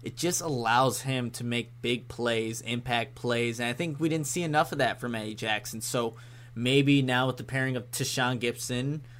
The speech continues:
being that other safety alongside Eddie Jackson, we could see him be more that robber position, just making more, you know,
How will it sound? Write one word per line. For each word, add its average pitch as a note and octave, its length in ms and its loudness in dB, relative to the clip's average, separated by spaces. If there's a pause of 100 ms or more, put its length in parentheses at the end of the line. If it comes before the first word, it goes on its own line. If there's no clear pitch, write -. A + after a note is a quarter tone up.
(260)
being C3 300 2
that A#2+ 200 4
other A#2+ 200 0
safety B2 380 0
alongside A#2+ 560 2
Eddie C3 120 4
Jackson, A#2+ 380 -2
we C3 80 0
could C#3 160 -4
see C#3+ 800 2
him C#3+ 260 2
be C#3 140 4
more C3 240 2
that B2+ 200 2
robber A#2 420 2
position, A#2+ 440 -6
just D3+ 180 -2
making G3+ 280 -2
more, A3 280 0 (160)
you G3+ 120 -6
know, A#3+ 160 -6